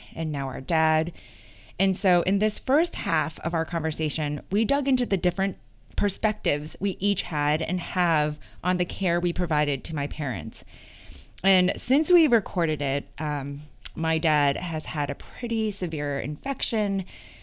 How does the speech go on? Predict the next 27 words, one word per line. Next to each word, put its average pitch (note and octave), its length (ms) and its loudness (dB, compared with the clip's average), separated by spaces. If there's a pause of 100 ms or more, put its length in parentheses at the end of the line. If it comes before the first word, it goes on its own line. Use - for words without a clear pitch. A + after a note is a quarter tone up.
(160)
which G3 280 2
landed F#3+ 320 4
him E3+ 320 0
in D#3 160 -2
the D3+ 60 -2
hospital, F3 720 -2
that D#3+ 200 -2
whole D3+ 180 -2
thing. D3 440 -4 (420)
He F3 180 -4
is D#3+ 120 -2
home F#3 220 4
and E3+ 120 0
recovering E3 480 0
now, D3+ 300 0
but D3 280 -2
has D#3+ 260 -6
just - 260 -6
reached - 400 -6
a F3+ 80 0
whole F3+ 340 0
different F#3 320 -4
level D3+ 280 0
of D3 140 -4
care D3 360 -4
that's D#3+ 240 -4
needed. F3+ 440 0